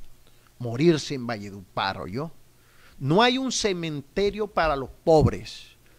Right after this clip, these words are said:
porque el Esiomo es de la diócesis. El cementerio central también lo administra la diócesis,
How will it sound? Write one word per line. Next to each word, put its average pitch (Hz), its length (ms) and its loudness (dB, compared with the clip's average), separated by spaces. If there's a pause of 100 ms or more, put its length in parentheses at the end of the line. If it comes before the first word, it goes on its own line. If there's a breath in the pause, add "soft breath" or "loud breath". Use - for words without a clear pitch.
(200 soft breath)
porque 147 240 -4
el 135 60 -2
Esiomo 277 500 6 (1600)
es 151 100 0
de 185 80 2
la 175 100 6
diócesis. - 680 -4 (640 soft breath)
El 165 160 0
cementerio 180 680 -2
central 214 600 -2
también 156 240 -2
lo 202 80 2
administra 190 400 -4
la 196 140 0
diócesis, 185 600 -6